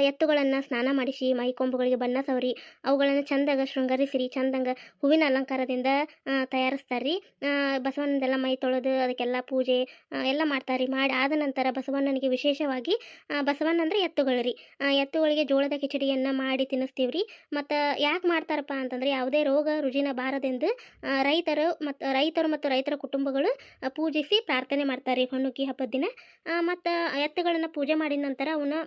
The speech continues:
ಮ್, ಬಲಗಾಲಿಟ್ಟು ಒಳಗ ಕರೆಸ್ತಾರ್ರಿ. ಆ, ಹೊಚ್ಚಲದಿಂದ ಬಲಗಾಲಿಟ್ಟು ಒಳಗ,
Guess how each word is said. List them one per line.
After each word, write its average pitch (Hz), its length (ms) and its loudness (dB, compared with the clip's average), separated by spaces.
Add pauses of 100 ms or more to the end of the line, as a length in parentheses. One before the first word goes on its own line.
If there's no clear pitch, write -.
ಮ್, 262 320 -2
ಬಲಗಾಲಿಟ್ಟು 285 400 -2
ಒಳಗ 269 240 0
ಕರೆಸ್ತಾರ್ರಿ. 262 600 -4 (280)
ಆ, 262 140 -2
ಹೊಚ್ಚಲದಿಂದ 269 580 -2
ಬಲಗಾಲಿಟ್ಟು 269 480 0
ಒಳಗ, 269 220 0